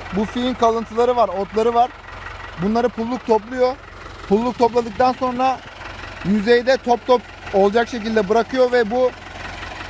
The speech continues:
e, damlamayı çekerken hem topluyor hem de devamında izlerimizi bozuyor. Bu yüzden ıskarayı çekip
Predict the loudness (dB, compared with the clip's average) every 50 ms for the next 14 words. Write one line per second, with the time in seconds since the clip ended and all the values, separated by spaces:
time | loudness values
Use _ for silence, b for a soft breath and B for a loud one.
0 | -8 -2 2 4 6 6 6 6 4 4 4 4 2 0 0 0 -2 0 0 0
1 | 2 4 2 2 2 2 2 0 0 -2 -6 -14 -16 -16 -14 -6 0 2 2 2
2 | 2 2 2 2 2 2 -2 0 2 4 4 4 4 0 -8 -16 -16 -16 -16 -16
3 | -14 -14 -14 -12 -12 -12 -14 -14 -14 -14 -16 -12 -2 2 2 4 4 2 2 2
4 | 2 4 4 4 4 2 0 -2 0 2 4 4 2 0 -4 -12 -18 -10 -4 -2
5 | 0 2 4 4 4 4 4 0 -4 -2 2 2 2 2 2 2 2 2 2 0
6 | -2 -8 -18 -16 -16 -14 -14 -14 -14 -14 -14 -14 -14 -14 -14 -14 -14 -14 -14 -14
7 | -14 -14 -14 -12 -6 -2 0 2 2 2 4 6 6 6 6 2 -6 -16 -16 -16
8 | -10 -4 -4 -4 0 2 4 6 6 6 4 2 0 -4 -2 -2 -2